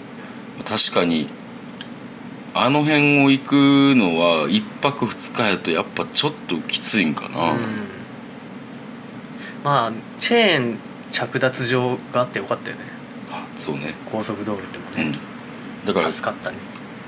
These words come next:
Speaker 1: 緊急停止場みたいな、
Speaker 2: あ、そうそう。
Speaker 1: あったから、
Speaker 2: うんうん。
Speaker 1: まあ、あの、罪は犯してないからね。ちゃんとした正規のルートで、正規の手続きで。
Speaker 2: ああ、まあま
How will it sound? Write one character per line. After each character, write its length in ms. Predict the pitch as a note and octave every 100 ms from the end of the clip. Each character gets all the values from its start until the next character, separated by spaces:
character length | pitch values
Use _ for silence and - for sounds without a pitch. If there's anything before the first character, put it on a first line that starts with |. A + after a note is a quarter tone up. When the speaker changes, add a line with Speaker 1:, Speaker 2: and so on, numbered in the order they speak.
| - -
Speaker 1:
緊 300 | D3 D3 C3+
急 480 | - C#3 C3+ C3 - - - -
停 220 | C3+ B2+
止 220 | B2 B2
場 260 | A2 A2+ A2+
み 120 | G#2
た 120 | F2
い 60 | D2+
な、 100 | C#2 - - -
Speaker 2:
あ、 220 | C#3 A#2+
そ 160 | - C3+
う 40 | -
そ 180 | -
う。 40 | -
Speaker 1:
あ 20 |
っ 40 | -
た 120 | F2
か 80 | D2+
ら、 100 | D2
Speaker 2:
う 20 |
ん 40 |
う 20 | C2
ん。 20 | A2+ G2+ G#2
Speaker 1:
ま 220 | F2+ D#2+ B1 - - - - - - - - - - D#2+
あ、 80 | D#2
あ 40 |
の、 180 | D2+ D2 - -
罪 360 | - F3+ D#3+
は 120 | G2 D#2
犯 220 | D#2+ F2
し 100 | -
て 80 | E2+
な 120 | C#2
い 40 | -
か 120 | -
ら 60 | -
ね。 120 | B2 - - - - - - - - - - -
ち 80 | -
ゃ 60 | F#2
ん 80 |
と 100 | F2+
し 120 | C#2+ -
た 160 | C2
正 300 | - D#3 C3
規 120 | -
の 120 | D#2+ D#2
ル 100 | F2+
ー 20 | D#2
ト 160 | -
で、 140 | B1+ - - -
正 200 | - C3
規 120 | F2
の 40 | D2
手 120 | F#2+
続 280 | G#2 F2+ D2
き 120 | C#3
で。 100 | C3+
Speaker 2:
あ 320 | - C3+ A#2+ A2+
あ、 40 |
ま 180 | C3+ B2+
あ 40 |
ま 260 | A2+ F#2